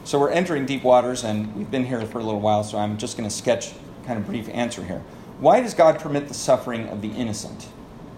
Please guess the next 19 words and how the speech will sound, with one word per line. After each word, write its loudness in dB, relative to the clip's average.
Okay, -6
that's 4
often 2
the, -2
the -4
most 2
difficult -4
question. -4
So 4
human 0
suffering, 0
bodily 6
death, 4
undergoing 2
injustice 2
and -4
persecution, -4
these 0
are 4